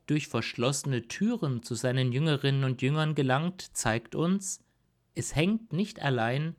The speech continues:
von der Wachheit und Aufgeschlossenheit unserer Sinne ab,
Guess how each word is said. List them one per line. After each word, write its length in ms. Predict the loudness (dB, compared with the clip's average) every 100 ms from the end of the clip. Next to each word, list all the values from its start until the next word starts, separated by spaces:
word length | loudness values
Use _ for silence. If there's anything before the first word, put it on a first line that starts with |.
| _
von 180 | -4 0
der 220 | 0 4
Wachheit 760 | 4 2 -4 -2 -2 -6 -20 _ -8
und 260 | -8 -4
Aufgeschlossenheit 1120 | 0 0 0 -4 -4 0 0 0 -2 0 -2 0
unserer 460 | 0 0 0 0 0
Sinne 380 | 2 2 2
ab, 300 | 2 -2 -2